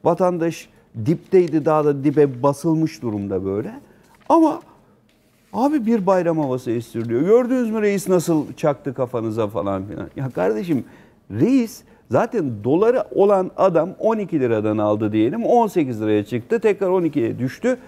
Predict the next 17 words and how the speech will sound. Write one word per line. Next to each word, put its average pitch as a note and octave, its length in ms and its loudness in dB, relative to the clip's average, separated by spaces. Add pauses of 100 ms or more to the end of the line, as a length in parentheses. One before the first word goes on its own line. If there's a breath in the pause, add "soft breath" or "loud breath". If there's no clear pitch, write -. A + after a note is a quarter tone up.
(220 loud breath)
Adamın B3 400 2
bir E3 60 -2
zararı D#3 380 2
yok D#3+ 220 2
aslında. - 460 -6 (340)
Yani F#3+ 320 4 (260 loud breath)
belki G#3+ 300 4
bir A#3+ 60 2
umutlarını G3+ 640 0
çaldın A#2+ 400 2
adamın. F#2+ 380 -2 (480 soft breath)
Ama D3+ 180 -2
öbürünün G3 560 2 (100)
ekmeğini B2+ 560 2
aldın D4 360 4
elinden C3+ 520 0
kardeşim. B3 600 -4